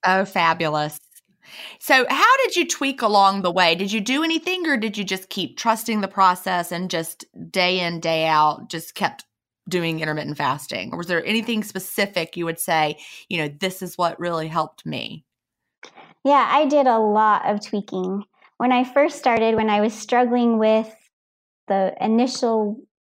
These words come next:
Speaker 2: weight loss and then rebound and all that, just trying to get used to it, I first started out at an evening window, and I would be home all day long and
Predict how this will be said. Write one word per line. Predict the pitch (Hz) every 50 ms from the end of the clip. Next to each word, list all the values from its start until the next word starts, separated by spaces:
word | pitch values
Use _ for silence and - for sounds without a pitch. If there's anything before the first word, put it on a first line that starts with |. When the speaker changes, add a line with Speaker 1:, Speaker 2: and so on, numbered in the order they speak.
| _
Speaker 2:
weight | - 214 240 247 - 202 -
loss | 233 233 233 240 233 - -
and | 240 220 214
then | 208 196 208 208
rebound | 214 254 254 254 220 233 226 220 208 208 202 202 208 202 202
and | 202 - -
all | - 240 240
that, | 226 226 214 214 - -
just | - 226 214 -
trying | - 254 240 233
to | 233 226
get | 208 226 -
used | - 220 226 220 - _
to | - 220 202
it, | 196 190 202 - - _ - - - - - - - - _
I | - - 247 - - - _ _ _ _ _ _
first | - 277 311 349 - -
started | - 269 240 233 233 226 220
out | 208 202 202 190 - -
at | - 208 202 - - -
an | 214 214 208 208 202 -
evening | - 226 233 220 220 208 202 196 190
window, | 190 185 185 185 180 190 - - - - 214 214 - _ _ - - _ _ _ _
and | - 220 214 208 196 202 190
I | - 220 240
would | 233 233 214 214 - _ _ _ _ _ _ _ _ _ _ _ 233
be | 254 262 269
home | 262 262 285 294 285 269 262
all | - - 247 254 262 254
day | 262 254 247 240
long | 226 226 220 220 214 208 208 202 -
and | - 214 208 208 202 202 196 196 196 196 208